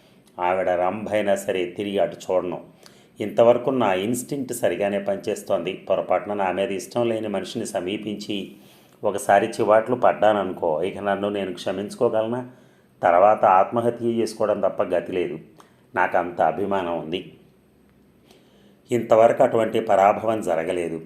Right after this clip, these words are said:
ఏ క్షణం జరిగినా జరగచ్చు. ఒకడు నా చేయి చూసి నిన్ను స్త్రీ మోసగిస్తుందని చెప్పాడు. తనకు పామిస్ట్రీ బాగా రాదని కూడా ఒప్పుకున్నాడు. కానీ నన్ను ఆ మాట మధ్-, మధ్య మధ్యలో బాధిస్తూ ఉంటుంది బ్రదర్. నేను అతని ధోరణికి దిగ్భ్రమ చెందాను. ఇటువంటి ఉపన్యాసం నేను ఎక్కడా వినలేదు.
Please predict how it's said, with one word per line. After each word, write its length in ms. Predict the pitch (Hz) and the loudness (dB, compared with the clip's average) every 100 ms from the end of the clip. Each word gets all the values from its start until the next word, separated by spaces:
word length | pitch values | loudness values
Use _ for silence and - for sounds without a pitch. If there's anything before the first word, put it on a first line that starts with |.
| - | -8
ఏ 200 | 98 113 | 0 0
క్షణం 380 | 117 123 117 117 | 2 2 4 2
జరిగినా 400 | 107 104 110 117 | 0 -2 0 2
జరగచ్చు. 680 | 101 87 90 - - - 95 | 2 0 0 -4 -10 -4 0
ఒకడు 220 | 101 104 | 2 2
నా 160 | 98 95 | 2 -2
చేయి 360 | - 117 123 135 | 0 -2 -2 -4
చూసి 260 | 127 131 120 | -6 -2 -2
నిన్ను 220 | 107 110 | -2 -4
స్త్రీ 300 | 110 120 127 | -4 -2 0
మోసగిస్తుందని 800 | 120 110 107 117 110 - 107 104 | 2 0 0 -4 -6 -6 -6 -4
చెప్పాడు. 460 | 113 - 98 85 85 - 92 | -4 0 0 0 -4 -6 -2
తనకు 240 | 87 90 | -2 -4
పామిస్ట్రీ 580 | 85 95 120 135 - 131 | 2 4 4 0 -4 0
బాగా 300 | 101 95 104 | 2 4 4
రాదని 380 | 175 113 113 107 | 4 2 0 -2
కూడా 260 | 110 104 | 0 2
ఒప్పుకున్నాడు. 640 | 104 95 - 107 98 85 - - - _ _ 104 | 2 0 -4 -4 -2 -2 -4 -14 -20 _ _ -2
కానీ 220 | 98 101 | -2 0
నన్ను 300 | 95 92 90 | -2 -2 -2
ఆ 80 | 90 | 0
మాట 260 | 90 101 | 0 0
మధ్-, 440 | 107 92 - - - | -2 -4 -6 -10 -6
మధ్య 220 | 85 101 | -4 -2
మధ్యలో 340 | 101 87 98 | -4 -2 -2
బాధిస్తూ 520 | 85 82 87 98 - | 0 2 0 -4 -8
ఉంటుంది 320 | 98 85 90 82 | -8 -6 -6 -2
బ్రదర్. 320 | 82 80 78 - - _ _ _ _ _ _ _ 113 | -2 -2 -4 -10 -20 _ _ _ _ _ _ _ -2
నేను 200 | 113 107 | 0 0
అతని 240 | 110 110 | 0 -4
ధోరణికి 600 | - 90 110 123 - 117 | 0 2 4 2 -2 -2
దిగ్భ్రమ 500 | 117 101 87 107 104 | -2 -6 -2 -2 0
చెందాను. 540 | 101 104 90 87 82 80 | -4 -6 -4 -4 -4 -10
ఇటువంటి 360 | 104 117 120 120 | -6 -2 -2 -2
ఉపన్యాసం 680 | 98 110 107 110 101 113 98 | -4 -4 -4 -2 -2 -4 -4
నేను 180 | 92 | -4
ఎక్కడా 280 | 90 - 101 | -4 -2 0
వినలేదు. 460 | 87 82 82 80 | 0 -2 -6 -8